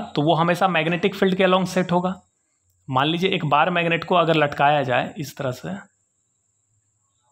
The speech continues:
तो यहाँ पर मैग्नेटिक फील्ड चूंकि नीचे की ओर है, तो वह मैग्नेट इस तरह से लटकेगा। अगर इसको हम रस्सी से टांग दें, तो यहाँ पर जो मैग्नेटिक फील्ड है अर्थ का,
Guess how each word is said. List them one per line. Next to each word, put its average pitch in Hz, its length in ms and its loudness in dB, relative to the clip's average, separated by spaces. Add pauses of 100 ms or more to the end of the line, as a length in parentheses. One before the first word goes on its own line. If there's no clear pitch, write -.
(720)
तो 156 100 -4
यहाँ 143 320 2
पर 170 120 4
मैग्नेटिक 160 480 0
फील्ड 185 200 0
चूंकि 185 200 0
नीचे 165 320 2
की 196 160 -2
ओर 131 160 2
है, 139 180 -2
तो - 180 -10
वह 147 140 2
मैग्नेट 156 360 0
इस - 240 -6
तरह 185 120 2
से 180 120 -2
लटकेगा। 180 480 0 (1400)
अगर 143 160 2
इसको 147 220 -2
हम 165 140 2
रस्सी 147 300 0
से 175 160 -2
टांग 156 320 0
दें, 139 260 0 (840)
तो 147 80 -4
यहाँ 139 280 2
पर 170 160 0
जो 165 120 2
मैग्नेटिक 151 480 2
फील्ड 175 240 2
है 170 60 4
अर्थ 165 160 0
का, 180 140 2